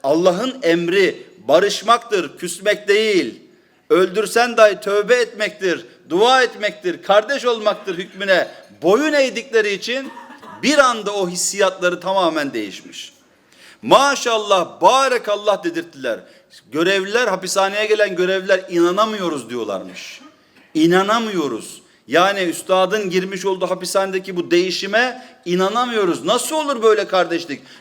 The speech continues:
Çünkü bunların birbirlerini şişlemesi lazım, öldürmesi lazım. Ama bunlar birbirlerine sarılıyorlar, konuşuyorlar, muhabbet ediyorlar. Beraber namaz kılmaya başladılar. Nasıl olur bu değişim?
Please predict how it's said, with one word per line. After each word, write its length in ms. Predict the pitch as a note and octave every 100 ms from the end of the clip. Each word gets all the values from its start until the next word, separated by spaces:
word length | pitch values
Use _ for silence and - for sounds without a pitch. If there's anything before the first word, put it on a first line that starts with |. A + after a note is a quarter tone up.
| -
Çünkü 300 | F#3+ G#3+ G#3
bunların 420 | A3 A#3 A#3+ F#3
birbirlerini 600 | G#3 G#3+ A3 A3+ A#3 A#3+
şişlemesi 640 | - F#3 - A3 A3 B3
lazım, 460 | B3 A3 F#3 D#3+ A2+ - _
öldürmesi 600 | E3 G3+ A3 A3+ A#3 A#3+
lazım. 460 | C4 B3 G3+ F#3 C3+ - -
Ama 260 | D#3 G3 G#3+
bunlar 380 | A3 A3+ A#3 F#3+
birbirlerine 540 | G3+ G3+ A3 A3 A3+
sarılıyorlar, 880 | - G3 G#3 A3 A#3 A3+ A3 G3+ F3+
konuşuyorlar, 600 | G3 A3 - A3 A3 G#3+
muhabbet 540 | F#3 G3+ G#3 G#3 A3+
ediyorlar. 560 | A3 G3 G#3+ G#3 G3 C#3 - - _
Beraber 720 | - E3 G#3 G#3+ G#3 A3 F#3+ -
namaz 420 | - F#3 G#3+ G#3+ -
kılmaya 340 | G#3+ G#3+ A3+
başladılar. 600 | A3+ F#3+ G#3+ F#3+ F#3+ D#3+
Nasıl 260 | A3+ C4+ D#4
olur 300 | D4+ C#4 A3+
bu 120 | G3
değişim? 460 | G3+ F3+ D3 B2